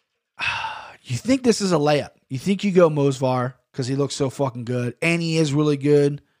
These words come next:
But pause, boys. Pause.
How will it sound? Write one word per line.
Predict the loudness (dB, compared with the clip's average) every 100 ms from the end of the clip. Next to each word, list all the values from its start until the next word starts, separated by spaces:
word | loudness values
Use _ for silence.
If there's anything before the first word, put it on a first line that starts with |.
| _ _ _ _ _ _ _ _
But | -8
pause, | -2 -2 -2 -6
boys. | -18 -20 -20 -20 -20 _ _ _ -20 _ _ _ _ _ _ _ _ _ _ _ _ _ _ _ _ _ _ _ _ _ _ _ _ _ _ _ _ -20 _ -12
Pause. | -12 -12 -20